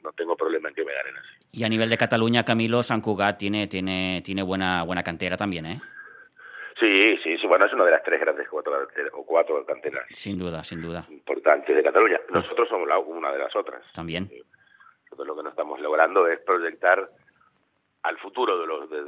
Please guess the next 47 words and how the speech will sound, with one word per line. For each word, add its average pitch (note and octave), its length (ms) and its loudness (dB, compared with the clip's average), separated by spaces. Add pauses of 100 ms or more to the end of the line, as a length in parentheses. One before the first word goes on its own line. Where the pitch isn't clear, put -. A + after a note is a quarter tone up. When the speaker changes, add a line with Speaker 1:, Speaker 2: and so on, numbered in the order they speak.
Speaker 1:
de, D2+ 160 -10 (200)
de, C#2+ 320 -4
del, C2+ 560 -10 (540)
de D2+ 200 -4
la, C#2+ 140 0
del D#2 220 0
primer D2+ 260 -2
equipo, D2+ 400 -4
¿no? G2 240 -6
Digamos, C#2 420 -14
de D2+ 240 0
manera F#2+ 240 8
inmediata, G2+ 520 4
sí. A#2 260 -4
Los - 380 -20
primeros G#2 260 2
tres, A2 160 4
cuatro G2+ 240 6
años G2+ 240 4
que F2+ 60 -4
un E2+ 60 -8
jugador E2+ 360 -2
llega E2+ 200 -4
ahí, F#2 140 -6
juega, E2+ 400 -6 (680)
pero F#2 160 -2
después E2+ 260 -4
te - 80 -10
van C2+ 140 -8
desapareciendo. - 600 -12 (140)
Speaker 2:
Claro, B2+ 160 2
Speaker 1:
Te A#2 60 4
Speaker 2:
inte-, B2 160 4
Speaker 1:
queda C#3 140 4
uno, G2 100 -4
Speaker 2:
intentar, C#3 460 4
Speaker 1:
dos. - 40 0
Speaker 2:
como, D3 200 4
como B2 160 2
explicas, C3+ 420 0
que C#3 100 -2
los A2+ 180 2
buenos C3 380 2
no A#2 380 -2
se A2+ 100 -6
te G#2 100 0
vayan. A2+ 380 -4